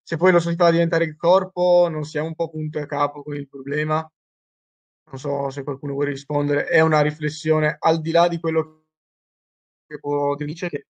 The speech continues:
per quel poco che ho letto io di qua e di là, mi sembra che dica anche un po' tutto il contrario di tutto, quindi non è, non è facilissimo, sicuramente non si può ricondurre il suo pensiero a un unico pensiero coerente, bisogna prenderlo un po' così a spunti, secondo me.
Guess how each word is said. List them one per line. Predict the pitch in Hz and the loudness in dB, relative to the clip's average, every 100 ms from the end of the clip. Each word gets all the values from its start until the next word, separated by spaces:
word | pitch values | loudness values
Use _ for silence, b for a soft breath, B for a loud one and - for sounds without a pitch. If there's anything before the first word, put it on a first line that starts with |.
| _ _ | _ _
per | - | -6
quel | 151 | 0
poco | 170 165 | 2 4
che | |
ho | 156 | 4
letto | 160 | 4
io | 156 | 0
di | 156 | -2
qua | 151 | 0
e | 156 | 0
di | |
là, | 151 170 | 2 2
mi | 175 160 | 0 -4
sembra | 156 151 | -4 -4
che | - | -4
dica | 151 147 | -8 -6
anche | 156 156 | -4 -2
un | |
po' | 156 | -4
tutto | 147 156 | -4 -8
il | |
contrario | 147 143 143 | -6 -2 -2
di | 143 | -2
tutto, | 151 143 139 | -6 -10 -10
quindi | 135 143 | -14 -8
non | 139 | -6
è, | 147 143 _ _ _ _ _ _ _ | -6 -8 _ _ _ _ _ _ _
non | 151 156 | -2 0
è | |
facilissimo, | 165 175 165 185 185 | 0 -2 -4 -4 -2
sicuramente | 165 156 156 165 | -2 -2 -2 -2
non | 160 156 | -6 -10
si | 156 | -4
può | 151 | -4
ricondurre | 143 147 147 151 147 151 | -2 -4 -4 -2 2 2
il | 143 | 2
suo | 139 | 0
pensiero | 147 147 139 156 156 151 - | -4 -4 0 4 6 6 0
a | - 151 | 0 2
un | 147 151 | 2 0
unico | 160 160 156 | 0 0 0
pensiero | 151 139 151 147 | -4 -2 -2 -2
coerente, | 143 143 147 139 131 139 | 0 2 2 0 -4 -6
bisogna | 139 143 | -2 -2
prenderlo | 139 147 147 143 | 0 0 0 -4
un | 143 | -4
po' | 156 | -4
così | 147 135 151 | -2 -2 -2
a | |
spunti, | 135 _ - 135 _ 139 | -4 _ -10 -10 _ -12
secondo | 135 139 135 | -10 -8 -6
me. | 135 | -8